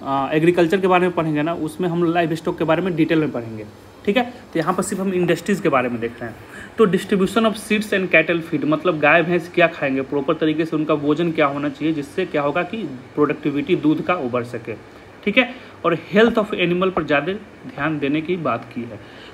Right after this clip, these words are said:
तो ये सब हो गया, हम लोग industries में agro based कर लिए और agro based में दो कर लिए, <coughs> sorry, दो कर लिए, एक हो गया आपका डेयरी वाला और एक हो गया आपका sugar cane,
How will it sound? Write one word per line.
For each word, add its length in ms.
तो 60
ये 160
सब 240
हो 100
गया, 180
हम 180
लोग 120
industries 480
में 140
agro 300
based 220
कर 160
लिए 280
और 280
agro 220
based 220
में 220
दो 140
कर 180
लिए, 280
<coughs> 40
sorry, 200
दो 140
कर 160
लिए, 260
एक 120
हो 100
गया 180
आपका 360
डेयरी 260
वाला 300
और 140
एक 100
हो 120
गया 180
आपका 360
sugar 280
cane, 240